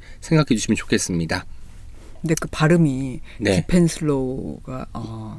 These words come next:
Speaker 2: 네.
Speaker 1: 예, 깊고 천천히.
Speaker 2: 네,
Speaker 1: 죄송합니다.
Speaker 2: 어,
Speaker 1: 제가
Speaker 2: 네.
Speaker 1: 좀 급하게
Speaker 2: 네.
Speaker 1: 발전하느라.
Speaker 2: 뭐 딥핸드 뭐 이런
Speaker 1: 아,
Speaker 2: 아,
Speaker 1: 딥핸드.
Speaker 2: 방어적인, 예, 그런
Speaker 1: 아,
Speaker 2: 건 좀
Speaker 1: 딥핸드.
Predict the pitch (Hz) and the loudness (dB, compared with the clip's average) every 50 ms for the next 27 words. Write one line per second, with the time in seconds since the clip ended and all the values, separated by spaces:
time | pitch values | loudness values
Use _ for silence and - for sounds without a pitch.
0 | - - 131 127 131 - - 101 98 90 87 85 - - - 120 113 - - - | -12 -12 -12 -12 -10 -4 0 2 2 2 2 0 -2 0 0 0 0 0 4 4
1 | 170 190 - 190 175 160 - 113 101 156 151 143 143 139 139 139 139 127 113 98 | 4 6 6 6 6 6 6 4 4 4 4 4 4 4 6 6 6 6 4 4
2 | - - - 101 101 110 104 - 127 120 110 104 - - - - - - 113 - | 2 2 0 2 4 4 2 2 2 2 2 0 -2 -10 -16 -12 -6 -2 0 4
3 | - 151 160 156 143 117 107 107 98 95 95 110 120 143 156 - - - - - | 6 6 8 8 8 8 6 6 4 4 6 6 6 6 4 2 -2 -4 -4 0
4 | - - 202 226 233 226 208 208 190 170 143 147 170 190 202 185 165 165 104 113 | 4 6 8 8 8 8 8 8 6 6 8 8 10 10 10 8 8 6 8 8
5 | 120 120 120 143 165 175 170 143 - 147 147 151 165 165 160 160 156 165 160 151 | 8 8 10 10 10 10 10 8 8 6 6 8 8 10 10 10 10 10 10 10
6 | 127 - 190 180 165 143 147 170 170 160 147 139 - 110 110 117 131 135 151 156 | 8 8 6 6 4 6 6 6 6 6 4 4 4 4 6 6 6 6 6 6
7 | 156 151 147 143 127 - - - 143 143 147 147 135 113 - | 6 6 6 6 4 2 0 0 2 4 4 4 4 4 4